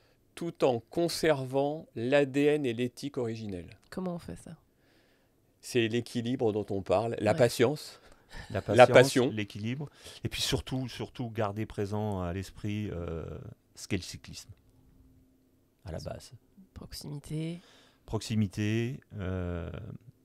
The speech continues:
Speaker 3: hum-, la relation humaine,
Speaker 2: Mhm.
Speaker 3: c'est, euh,
Speaker 2: Faire
Speaker 3: important.
Speaker 2: rêver.
Speaker 3: Faire rêver et donner. Enfin, moi, je, je, je pars de, de trucs très simples et très basiques.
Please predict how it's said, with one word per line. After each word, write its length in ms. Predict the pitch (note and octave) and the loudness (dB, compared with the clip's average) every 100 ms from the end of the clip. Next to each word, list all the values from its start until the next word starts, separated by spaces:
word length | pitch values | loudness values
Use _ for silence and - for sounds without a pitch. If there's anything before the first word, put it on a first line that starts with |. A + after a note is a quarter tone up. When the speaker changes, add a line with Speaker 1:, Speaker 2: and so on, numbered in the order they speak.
| _ _ _ _ _ | _ _ _ _ _
Speaker 3:
hum-, 180 | G2+ F#2+ - - A1 - | -4 -4 -6 -18 -20 -12
la 140 | G2+ | -2
relation 420 | G2+ G#2+ G#2+ - G2+ | 2 4 2 2 0
humaine, 340 | F#2 F#2 G#2+ | 0 -2 -4
Speaker 2:
Mhm. 260 | D#3 D3+ E3+ - _ _ _ _ _ | -8 -10 -14 -20 _ _ _ _ _
Speaker 3:
c'est, 340 | - G2+ F#2 | -6 -2 0
euh, 380 | F#2 F2 E2+ E2+ | 0 0 0 -2
Speaker 2:
Faire 200 | D#2+ - | -4 -8
Speaker 3:
important. 360 | G#2+ - D#3 D#3+ | -2 0 2 2
Speaker 2:
rêver. 220 | D#3+ G3 - _ _ _ _ _ - | 2 0 -6 _ _ _ _ _ -4
Speaker 3:
Faire 240 | - A2+ | 2 4
rêver 600 | G2+ G#2+ G#2+ B2+ C3+ C#3+ | 4 4 6 4 2 -2
et 40 | |
donner. 260 | F#2 A2 A2 | 0 0 0
Enfin, 200 | - A#2 | 0 2
moi, 160 | A#2 C#3 | 4 4
je, 220 | A#2+ G2 | 4 2
je, 100 | G2+ A#2 | 2 0
je 100 | B2+ | 0
pars 220 | B2 B2 | 0 4
de, 120 | A2 G2 - | 2 2 0
de 80 | |
trucs 240 | A#2+ C#3 - | 2 2 -2
très 180 | - C3 | 2 2
simples 340 | - C3+ A#2+ | 4 2 2
et 40 | |
très 180 | - - | -4 -2
basiques. 520 | A2 G#2+ G#2 G2+ - | 0 0 -2 -12 -16